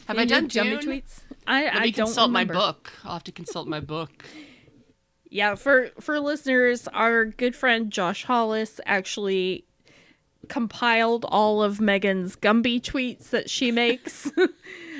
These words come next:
Speaker 2: and
Speaker 1: And if
Speaker 2: made
Speaker 1: you
Speaker 2: them
Speaker 1: don't
Speaker 2: into a
Speaker 1: follow
Speaker 2: book.
Speaker 1: me on
Speaker 2: Yeah.
Speaker 1: Twitter, uh, there is a Twitter, uh, which I can't even think of the name of it now, but
Speaker 2: It's
Speaker 1: it's
Speaker 2: like
Speaker 1: called
Speaker 2: Gumby Scream Caps or something.
Speaker 1: Yeah.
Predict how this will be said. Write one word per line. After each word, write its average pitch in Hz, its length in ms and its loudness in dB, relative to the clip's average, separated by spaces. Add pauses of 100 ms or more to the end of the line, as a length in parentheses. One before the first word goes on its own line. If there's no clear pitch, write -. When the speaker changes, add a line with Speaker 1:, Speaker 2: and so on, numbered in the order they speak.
(120)
Speaker 2:
and 233 420 2
Speaker 1:
And 254 220 6
if 262 60 4
Speaker 2:
made 277 200 8
Speaker 1:
you 214 60 -6
Speaker 2:
them 277 80 8
Speaker 1:
don't 262 120 6
Speaker 2:
into 247 180 4
a - 40 12
Speaker 1:
follow 220 240 8
Speaker 2:
book. 294 80 10
Speaker 1:
me 208 500 2 (140)
on 240 120 4
Speaker 2:
Yeah. 202 160 4
Speaker 1:
Twitter, 156 500 0
uh, 151 220 2
there 160 200 -4
is 160 120 -6
a 156 100 -6 (300)
Twitter, 196 600 -4 (460)
uh, 143 420 -2 (920)
which 151 200 -12
I 143 80 -10
can't 156 180 -14
even 147 120 -14
think 147 140 -14
of 143 60 -16
the 147 60 -14
name 151 180 -8
of 151 80 -12
it 151 100 -14
now, 151 320 -8
but 135 160 -14
Speaker 2:
It's 214 60 -10
Speaker 1:
it's - 60 -4
Speaker 2:
like 415 120 2 (120)
Speaker 1:
called 233 220 2
Speaker 2:
Gumby 208 200 -4
Scream 202 400 -2
Caps 180 460 -2
or 147 100 -8
something. 180 320 -6
Speaker 1:
Yeah. 139 380 4